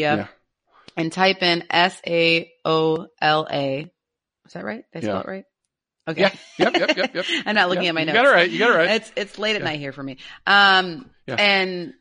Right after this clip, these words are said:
Speaker 2: just, and we'll describe the picture of it, but then you can kinda get an idea of what we're
Speaker 1: Mm-hmm.
Speaker 2: talking about before you turn,
Speaker 1: Yeah,
Speaker 2: be-,
Speaker 1: they are
Speaker 2: before
Speaker 1: very
Speaker 2: you turn
Speaker 1: pretty.
Speaker 2: us
Speaker 1: They're,
Speaker 2: off.
Speaker 1: they are gorgeous.
Speaker 2: <laughs> Please don't turn us off.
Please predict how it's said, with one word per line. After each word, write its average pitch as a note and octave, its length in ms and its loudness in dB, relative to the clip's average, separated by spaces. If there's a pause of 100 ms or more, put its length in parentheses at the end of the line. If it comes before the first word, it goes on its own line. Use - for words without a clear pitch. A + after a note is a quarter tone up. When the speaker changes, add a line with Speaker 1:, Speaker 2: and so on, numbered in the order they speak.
(120)
Speaker 2:
just, - 600 -6
and G3+ 100 -2
we'll A3 120 2
describe F#3 400 0
the E3 60 -14
picture E3 360 -8
of C3+ 80 -6
it, D3 80 -10
but E3+ 100 -16
then A3 140 0
you A3 100 -2
can G#3 80 -8
kinda G3 240 -4
get E3+ 80 -6
an E3+ 60 -4
idea D#3 260 -4
of D3 80 -6
what D3+ 140 -8
we're D#3 80 -8
Speaker 1:
Mm-hmm. C#3 100 -6
Speaker 2:
talking C#3+ 380 -4
about C3+ 440 -6
before C3 640 -10
you C#3 120 -12
turn, C#3 220 -6
Speaker 1:
Yeah, G#2 160 -4
Speaker 2:
be-, A2 80 -2
Speaker 1:
they C3 80 4
are B2 100 6
Speaker 2:
before A#2+ 160 2
Speaker 1:
very A2+ 120 6
Speaker 2:
you G#2+ 60 -2
turn - 160 -4 (100)
Speaker 1:
pretty. E3+ 100 -4
Speaker 2:
us - 60 -12
Speaker 1:
They're, A#2 240 2
Speaker 2:
off. A2 80 -8
Speaker 1:
they A#2+ 120 0
are A2+ 180 0 (140)
gorgeous. G2+ 460 -10 (200)
Speaker 2:
<laughs> - 200 -20
Please D4+ 220 -4
don't A3 140 -2
turn F#3 140 -8
us D3+ 120 -12
off. - 160 -14